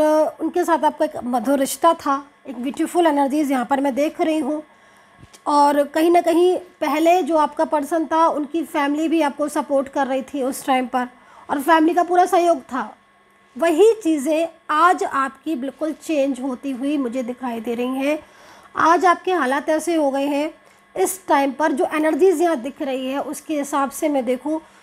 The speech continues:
तो no contact situation चल रहा है आपका, आपके रिलेशनशिप में। बहुत लंबे टाइम से no contact चल रहा है और वो no contact situation आपका ख़त्म होने का नाम नहीं ले रहा है। चीज़ें ठीक होती हैं, मैं ये नहीं बोलूँगी, कहीं-कहीं मुझे दिख रहा है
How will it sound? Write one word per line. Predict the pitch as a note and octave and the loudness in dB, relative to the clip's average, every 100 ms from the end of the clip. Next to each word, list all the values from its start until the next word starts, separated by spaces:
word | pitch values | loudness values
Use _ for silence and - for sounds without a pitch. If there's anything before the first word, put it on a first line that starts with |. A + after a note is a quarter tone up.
| _ F4 | _ 0
तो | |
no | D#4 D4 E4+ F4 | 2 4 4 4
contact | F#4 F4+ F#4+ F#4+ | 2 2 -2 -2
situation | F#4+ E4+ D#4+ E4 C#4+ | -6 -2 -4 -2 -6
चल | D4 A#3 | -6 -6
रहा | A3 G#3 | -6 -8
है | A3+ - | -10 -6
आपका, | B3+ A#3 - A3 - - | -6 -6 -10 -18 -18 -4
आपके | C#4+ D4 F4+ | 0 0 0
रिलेशनशिप | D4 C#4 C#4 C#4 B3+ C4 C4+ | 0 0 0 -4 -4 -8 -8
में। | B3+ | -4
बहुत | C#4+ F4 E4+ | 0 2 2
लंबे | D4+ E4 | 4 4
टाइम | E4 D#4 | 4 0
से | D4+ E4+ | 0 -2
no | D4 C#4 | -2 -2
contact | D4 C#4+ D#4 C#4 | -4 -4 -8 -6
चल | D#4 D4+ | -6 -4
रहा | D4 | -2
है | D#4 E4 | 2 2
और | E4+ | 2
वो | C4+ E4+ | 2 2
no | D#4+ D4+ D4+ | 4 2 0
contact | C#4+ C#4 C4 D4+ D4+ - - | -2 -2 -4 -8 -8 -14 -8
situation | E4+ D#4 E4 D#4+ D4+ C#4 D4 - - - - | -6 0 0 0 -4 -6 -8 -14 -20 -20 -8
आपका | - C#4+ E4 E4 | -4 -2 -2 -4
ख़त्म | E4 D4 D#4 | -2 0 2
होने | D4 C4+ C4 | 2 -2 -2
का | D4 | -2
नाम | C4 B3 | -2 -4
नहीं | B3+ B3 B3+ | -4 -4 -4
ले | A3+ G#3 | -6 -6
रहा | G#3 | -6
है। | G#3+ | -8
चीज़ें | G#3+ C#4 B3 D#4+ | -6 -2 0 2
ठीक | E4+ E4+ | 0 0
होती | E4+ E4 G4+ F4+ | 0 2 4 2
हैं, | C4 D4+ | 0 0
मैं | D4+ | -2
ये | D4 | 0
नहीं | D4+ E4 | 0 0
बोलूँगी, | D4+ D4 D4+ | 0 0 -2
कहीं-कहीं | D4+ D4+ D4+ D#4+ | -2 -2 0 0
मुझे | D#4+ D#4+ | 0 -2
दिख | B3+ C#4+ | -6 -4
रहा | D4 | -2
है | A3 | -4